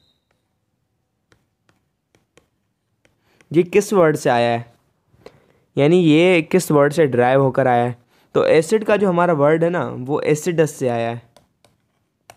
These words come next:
एसिडस। तो ये जो वर्ड है, ये एक लातीनी वर्ड है, लैटिन ज़बान से लिया गया है वर्ड, और इसकी जो मायना है, मीनिंग है इसकी, इस वर्ड की जो मीनिंग है ना एसिडस की,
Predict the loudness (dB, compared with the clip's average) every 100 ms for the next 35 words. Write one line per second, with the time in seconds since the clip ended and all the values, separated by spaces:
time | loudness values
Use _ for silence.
0 | _ _ _ _ _ _ -16 -12 -10 -10
1 | -12 -14 _ _ _ _ _ _ _ _
2 | _ _ _ 0 0 -6 -4 0 2 2
3 | 2 2 2 2 0 -2 -10 _ 0 0
4 | 2 0 0 -2 -2 2 2 4 2 2
5 | 2 0 -2 0 0 0 0 -2 -2 0
6 | 2 2 2 2 2 2 0 -2 -6 _
7 | _ _ _ -2 0 0 -2 0 0 2
8 | 0 0 0 0 0 0 0 -2 -2 0
9 | 0 0 -4 -6 -6 -6 -14 _ _ _
10 | _ _ _ _ _ -12 -4 -4 -2 0
11 | 0 -2 -2 -2 0 -2 -2 -2 -2 -2
12 | -4 -2 -4 -4 -8 -8